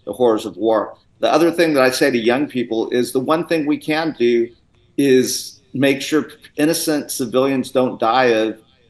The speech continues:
um, starvation, of lack of clean water, lack of access to medications. That's not war. That's, um, compassion and humanitarian aid. And that's something that I really do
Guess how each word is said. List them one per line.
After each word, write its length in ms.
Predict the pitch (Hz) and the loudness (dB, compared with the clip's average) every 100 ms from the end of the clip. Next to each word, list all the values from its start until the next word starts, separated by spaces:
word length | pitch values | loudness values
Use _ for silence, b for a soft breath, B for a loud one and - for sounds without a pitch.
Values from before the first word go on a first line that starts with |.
| _ - | _ -10
um, 340 | 117 101 101 - | -8 -8 -10 -12
starvation, 880 | - 127 123 131 143 - 98 92 - | 0 2 4 2 0 -4 -8 -10 -8
of 180 | 117 117 | -6 0
lack 240 | 117 127 | 0 0
of 120 | 123 - | -4 -8
clean 200 | 127 117 | -6 -4
water, 460 | 117 120 101 95 - - | 0 0 0 -4 -10 -4
lack 260 | 113 120 | -2 -2
of 100 | 120 | 0
access 360 | 113 113 - 107 | 0 0 -4 -8
to 80 | 120 | -6
medications. 720 | 117 107 120 123 120 101 95 _ b b b | -6 -6 -6 -6 -6 -10 -14 _ b b b
That's 460 | 131 165 - - - | 2 4 2 -4 0
not 300 | 131 143 117 | 0 0 0
war. 220 | 110 104 | -2 -2
That's, 420 | 113 120 - - | -2 -2 -4 -4
um, 380 | 123 123 104 98 _ _ _ | -4 -4 -6 -14 _ _ _
compassion 720 | - 127 123 123 139 123 110 101 | -12 -6 -4 -2 -2 -4 -8 -6
and 140 | 123 | -6
humanitarian 680 | 120 123 123 117 120 117 107 | -4 -2 -2 -4 -4 -4 -4
aid. 320 | 117 107 - _ _ - | -2 -2 -6 _ _ -4
And 80 | 143 | 0
that's 220 | 160 160 | 2 0
something 420 | 165 147 147 135 | 0 0 -2 0
that 280 | 123 120 120 - | 2 2 0 -4
I 40 | |
really 360 | 127 127 123 - - | 0 2 0 -4 -8
do 320 | 123 131 127 | -4 -2 -4